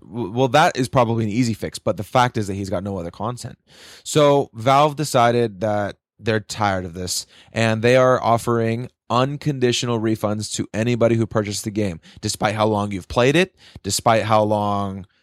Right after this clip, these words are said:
you've owned it, 'cause they have a two-hour policy or a two-week policy. And if you're underneath both of those things, then you can, then you can return the game. Well, they're lifting all of that.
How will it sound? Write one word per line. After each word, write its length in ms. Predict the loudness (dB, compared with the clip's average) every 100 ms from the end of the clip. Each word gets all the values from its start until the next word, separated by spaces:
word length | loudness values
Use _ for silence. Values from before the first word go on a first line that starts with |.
| _ -8
you've 280 | -4 -4 0
owned 300 | 2 2 2
it, 400 | 0 0 -6 -12 _ _ -2
'cause 240 | 0 2
they 220 | 2 2
have 180 | 2 0
a 80 | 0
two-hour 460 | 0 4 6 6
policy 480 | 4 4 4 2 0
or 180 | 0 -2
a 60 | -2
two-week 400 | 0 2 0 -2
policy. 480 | -6 -4 -4 -8 -12 -20 -4
And 160 | 0 0
if 100 | 2
you're 120 | 4
underneath 360 | 4 2 2 2
both 180 | 2
of 80 | 2
those 180 | 2 2
things, 280 | 0 -2 -2
then 180 | -2 -2
you 120 | -2
can, 380 | -2 -4 -6 -16 -10
then 260 | -6 -4
you 80 | -4
can 140 | -4 -6
return 280 | -4 -4
the 60 | -4
game. 220 | -4 -4
Well, 160 | -4 -2
they're 160 | 0 2
lifting 320 | 2 0 0
all 140 | 2
of 100 | 2
that. 260 | 2 2